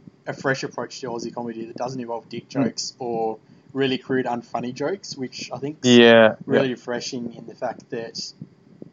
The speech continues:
Speaker 1: the cast are funny without it being forced funny, which I feel
Speaker 2: Mm,
Speaker 1: is fairly
Speaker 2: mm.
Speaker 1: common. Again, with
Speaker 2: Yeah.
Speaker 1: Australian content is, I feel is very forced. Like I
Speaker 2: Yeah.
Speaker 1: said,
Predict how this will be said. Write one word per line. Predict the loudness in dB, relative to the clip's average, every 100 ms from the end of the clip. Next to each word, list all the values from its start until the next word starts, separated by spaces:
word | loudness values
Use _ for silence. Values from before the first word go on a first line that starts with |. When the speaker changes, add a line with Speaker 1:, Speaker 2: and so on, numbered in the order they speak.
| -14
Speaker 1:
the | -12
cast | -2 2 4 2
are | -6
funny | -4 -4 -4
without | -6 -6 -4 -6
it | -6
being | -10 -10 -10
forced | -14 -10 -8 -6 -6 -8
funny, | -8 -8 -8 -10 -14 -20 -20 -20 _ -12 0
which | 4
I | 6 8
feel | 8 8
Speaker 2:
Mm, |
Speaker 1:
is | 4 4
fairly | 8 10 8
Speaker 2:
mm. | 6
Speaker 1:
common. | 0 -8 -10 -12 -16 -20 _ _ -20 -20 -10
Again, | -4 -4 -4
with | -2 6
Speaker 2:
Yeah. | 6
Speaker 1:
Australian | 6 4
content | -6 -12 -12 -16
is, | -12 -12 -10 -12 -14 -18 -20
I |
feel | -6 -4
is | -4
very | -4 -4 -6
forced. | -8 -8 -8 -10 -12 -16 -18 _ -20 -20 -20 _ -8
Like | -4
I |
Speaker 2:
Yeah. | 4 6 8
Speaker 1:
said, | 4